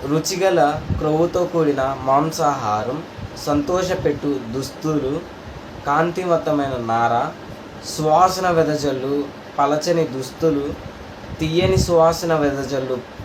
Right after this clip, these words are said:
వెదజల్లు పూలు స్త్రీల యొక్క కామమును అభివృద్ధి పరుస్తున్నాయి. ఏమో అభివృద్ధి పరుస్తున్నాయ్యా? పూలు పెట్టుకుంటే స్త్రీల యొక్క చప్పన అవసరం లేదు,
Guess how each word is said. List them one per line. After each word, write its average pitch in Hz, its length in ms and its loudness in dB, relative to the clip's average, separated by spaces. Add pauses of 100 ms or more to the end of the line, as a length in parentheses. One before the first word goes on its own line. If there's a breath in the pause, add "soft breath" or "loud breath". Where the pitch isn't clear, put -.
(300)
వెదజల్లు 147 560 2 (120)
పూలు 143 320 0 (300)
స్త్రీల 170 420 2
యొక్క 170 320 4
కామమును 160 720 2
అభివృద్ధి 143 440 2
పరుస్తున్నాయి. 117 960 -2 (1300)
ఏమో 143 300 2 (320)
అభివృద్ధి 135 340 0
పరుస్తున్నాయ్యా? 123 920 -2 (720)
పూలు 190 200 4
పెట్టుకుంటే 175 800 0
స్త్రీల 175 400 0
యొక్క 165 520 2 (580)
చప్పన 160 280 0
అవసరం 143 420 0
లేదు, 104 160 -4